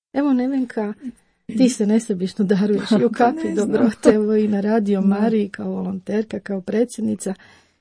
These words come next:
Speaker 1: Sutra Radio Marija slavi dvadeset sedmi rođendan. Nama koncesiju je dobila še-, ovaj, devedeset šeste,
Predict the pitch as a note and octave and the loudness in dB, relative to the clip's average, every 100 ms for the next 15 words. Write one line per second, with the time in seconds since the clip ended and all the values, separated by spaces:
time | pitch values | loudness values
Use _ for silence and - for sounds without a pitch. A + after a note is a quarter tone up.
0 | _ _ _ _ - C4 - G#3 A3+ G#3 | _ _ _ _ -4 -2 -2 -2 -4 -4
1 | G3 G3+ A3 A3 G3 - G3+ G#3+ G#3 - | -4 -2 -2 -4 -6 -8 -6 -6 -8 -10
2 | A3 - G3+ A3 - A3+ A3+ A3+ A#3 A3+ | -12 -14 -12 -10 -8 -8 -8 -8 -10 -10
3 | A3 A#3 A3+ - _ _ _ _ _ _ | -10 -10 -12 -16 _ _ _ _ _ _
4 | _ A3+ A3 G#3+ A3 G#3+ G#3+ G#3 A3 G#3 | _ -4 -2 -4 -6 -6 -6 -4 -6 -6
5 | G#3+ G#3+ G#3+ A3 G3+ - G#3+ - G3+ G#3 | -6 -8 -8 -8 -10 -10 -10 -8 -10 -8
6 | G3+ G3+ G3 G#3 G#3+ G#3+ G#3+ - F#3+ - | -8 -6 -6 -4 0 -2 -4 -12 -14 0
7 | B3 B3 - - | 2 2 -2 -8